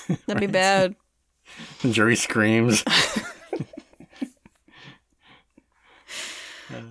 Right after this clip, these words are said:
Speaker 2: I would love that. So that'd be, that'd be the second part. It'd be just like a, a, <laughs> a courtroom procedural, Home Part Two. <laughs>
Speaker 1: Yes.
Speaker 2: And then, like, maybe the Peacock brothers, like, they're their own attorneys. So they,
Speaker 1: That
Speaker 2: like,
Speaker 1: would be
Speaker 2: defend
Speaker 1: wonderful.
Speaker 2: themselves, and they're like, you know, oh, that'd be great.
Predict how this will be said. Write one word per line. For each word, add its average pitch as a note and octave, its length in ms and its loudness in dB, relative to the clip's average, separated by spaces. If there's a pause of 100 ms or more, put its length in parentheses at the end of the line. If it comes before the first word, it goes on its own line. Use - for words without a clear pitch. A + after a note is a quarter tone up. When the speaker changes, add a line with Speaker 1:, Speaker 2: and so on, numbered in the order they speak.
Speaker 2:
I C#3+ 100 0
would C#3 120 4
love A2+ 180 2
that. F#2+ 220 -2 (440)
So - 120 2
that'd D3 180 6
be, D3 100 2
that'd C3 280 0
be C#3 80 2
the C#3 100 2
second D3+ 320 0
part. F#2 240 2
It'd F#2+ 80 0
be G#2+ 120 2
just A2 200 0
like A2 120 0
a, G#2 140 -2 (140)
a, G#2 420 0 (160)
<laughs> D3 120 2
a B2+ 40 -2
courtroom A#2 440 4
procedural, A2 680 2 (280)
Home B2+ 200 2
Part A2+ 280 2
Two. G#2+ 300 2
<laughs> - 60 -2 (960)
Speaker 1:
Yes. - 200 2 (140)
Speaker 2:
And A#2 120 2
then, C3 140 4
like, A#2 260 4
maybe A#2+ 200 2
the A#2+ 100 4
Peacock A#2+ 380 0
brothers, A2 380 2
like, G2 220 2
they're G#2+ 200 4
their A2 160 4
own G#2+ 100 4
attorneys. C3+ 680 2 (880)
So - 160 -2
they, A2 60 0
Speaker 1:
That G#2+ 80 0
Speaker 2:
like, C4 80 4
Speaker 1:
would C4 100 4
be B3+ 60 4
Speaker 2:
defend A#3 120 4
Speaker 1:
wonderful. G#3 240 2 (100)
Speaker 2:
themselves, B2 460 -2
and G#2 100 2
they're G#2+ 120 2
like, G2+ 240 2
you G2+ 80 0
know, F#2+ 320 0 (720)
oh, A2 140 2
that'd G2 140 2
be G2+ 80 0
great. F#2+ 360 -2